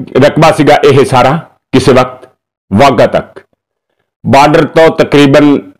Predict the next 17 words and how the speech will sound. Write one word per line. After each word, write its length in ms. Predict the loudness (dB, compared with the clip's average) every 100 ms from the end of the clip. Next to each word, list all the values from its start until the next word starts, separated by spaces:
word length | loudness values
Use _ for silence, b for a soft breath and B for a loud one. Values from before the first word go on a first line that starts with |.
| -18
ਸੌ 280 | -4 0 0 2
ਕੁ 80 |
ਮੀਟਰ 280 | 0 2 0 0
ਦੂਰ 200 | 2 2
ਹੋਣਾ 220 | 2 0 -2 -6 _ _ _ _ _
ਦੱਖਣ 340 | -2 -2 0 0
ਵੱਲ। 180 | 0 -4 -14 _ _ _ _ _ _ _ _ _ _ _ -2
ਬੜੇ 680 | 2 4 4 4 2 -6 -4
ਮਸ਼ਹੂਰ 500 | -2 -2 0 2 2
ਰਹੇ 160 | 2 2
ਨੇ 100 | 0
ਪਿੰਡ 320 | 0 -2 -4 -10 _ _ _ _ _ _ _ _ -2
ਦੋਵੇਂ, 280 | 0 0 -4 _ _ _ _ _ _
ਅਟਾਰੀ 340 | -4 0 0 -2
ਖਾਸ 300 | -2 -4 -2
ਤੌਰ 180 | -4
ਤੇ, 220 | -6 -14